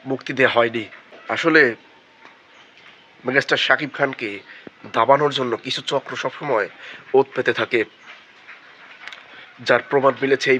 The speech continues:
ভিডিওতে। কখনো কি সম্ভব মেগাস্টার শাকিব খানকে দাবিয়ে রাখা? আপনারা যারা এই কাজগুলো করছেন,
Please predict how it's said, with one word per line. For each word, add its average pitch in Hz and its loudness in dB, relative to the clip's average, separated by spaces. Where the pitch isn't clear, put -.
ভিডিওতে। 123 -2
কখনো 127 2
কি 127 -4
সম্ভব 127 0
মেগাস্টার 117 0
শাকিব 131 0
খানকে 131 -4
দাবিয়ে 117 2
রাখা? 113 -4
আপনারা 135 4
যারা 120 4
এই 143 0
কাজগুলো 135 0
করছেন, 127 -2